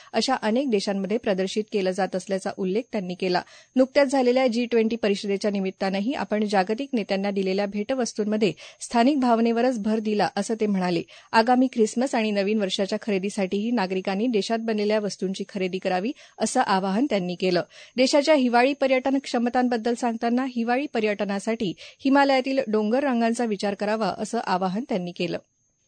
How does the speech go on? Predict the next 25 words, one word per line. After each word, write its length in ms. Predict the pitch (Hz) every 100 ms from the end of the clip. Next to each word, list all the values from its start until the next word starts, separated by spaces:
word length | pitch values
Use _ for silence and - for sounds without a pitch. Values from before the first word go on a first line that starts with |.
| _ _ _ _ _ _ _ _ 247
राज्यातल्या 400 | 254 254 302 339
दोनशे 300 | 285 247 269
त्रेचाळीस 500 | 262 247 233 285 320
नगरपरिषदा 600 | 277 254 254 254 247 269
आणि 360 | 320 226 220 226
बेचाळीस 520 | 214 208 269 269 311
नगरपंचायतींच्या 920 | 240 220 226 226 214 220 208 220 214 220
निवडणुकांचा 640 | 214 202 202 202 196 202
प्रचार 320 | 208 196 208
संपायला 460 | 208 208 190 190 226
दोन 260 | 226 233 269
दिवस 220 | 196 196
शिल्लक 400 | - 185 180 196
आहेत. 180 | 190 170 _
त्यामुळे 320 | 214 208 220
राज्यभरात 600 | 233 185 190 214 214 240
सर्वपक्षीय 640 | - 208 247 262 - 277 269
नेते 280 | 247 233 277
आणि 200 | 254 214
कार्यकर्ते 640 | 196 190 196 240 233 180 - - -
आपापल्या 400 | 240 269 294 302
उमेदवारांचा 580 | 240 233 226 226 220 254
प्रचार 360 | 233 196 202
करत 260 | 214 185 180
आहेत. 200 | 180